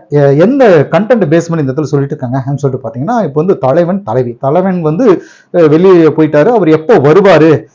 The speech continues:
இதுக்கு ஒரு நல்ல சொல் கேட்டு வாங்கன்னு அந்த முது பெண்டீர் அப்படின்னா வயது முதிர்ந்த பெண்கள் கிட்ட ஒரு தலைவி கேக்குது. உடனே அவங்களும் போயிட்டு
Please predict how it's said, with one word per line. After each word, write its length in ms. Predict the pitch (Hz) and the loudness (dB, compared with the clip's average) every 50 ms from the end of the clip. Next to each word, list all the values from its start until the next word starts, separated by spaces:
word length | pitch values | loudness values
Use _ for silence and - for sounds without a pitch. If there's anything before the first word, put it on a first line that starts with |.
| _ _ _ | _ _ _
இதுக்கு 240 | 185 185 190 175 185 | 0 2 4 4 2
ஒரு 100 | 156 156 | 2 2
நல்ல 300 | 156 175 240 285 277 - | 2 2 2 2 0 0
சொல் 260 | - 214 202 185 196 | 2 2 2 2 2
கேட்டு 260 | - 180 170 - 165 | 0 -2 -2 0 0
வாங்கன்னு 380 | 151 147 151 175 160 135 147 214 | 0 0 0 0 0 0 0 0
அந்த 200 | 254 247 240 208 170 156 143 135 131 127 139 156 | 0 2 2 4 4 4 4 4 2 0 -2 -2
முது 300 | 175 226 254 294 277 247 | 0 0 2 2 2 2
பெண்டீர் 400 | - 196 185 175 165 180 156 143 | 0 0 0 0 0 0 2 2
அப்படின்னா 600 | 147 131 143 151 214 262 233 180 151 143 131 123 | 0 0 0 -2 -2 -2 0 0 0 0 0 0
வயது 340 | 151 170 202 233 247 247 | 2 2 2 2 2 0
முதிர்ந்த 360 | 202 180 165 180 160 165 180 - | 0 0 0 0 0 -2 -2 -2
பெண்கள் 400 | - 160 175 214 226 226 208 147 | -2 -2 -2 0 0 0 0 0
கிட்ட 460 | 151 139 - 214 180 135 - - - _ _ _ _ _ | 0 0 0 0 0 0 -2 -8 -16 _ _ _ _ _
ஒரு 200 | - 175 160 151 | -2 0 0 2
தலைவி 360 | - 165 180 202 190 160 - - 135 | 2 2 2 2 2 0 -2 -2 -2
கேக்குது. 320 | 143 143 - 127 120 - - - _ _ _ _ - | -2 0 -2 -4 -6 -6 -8 -12 _ _ _ _ -2
உடனே 200 | 196 220 247 277 | 0 2 2 2
அவங்களும் 380 | 240 185 190 220 226 247 233 190 | 2 2 2 2 2 2 2 2
போயிட்டு 260 | 196 190 185 202 | 2 2 2 2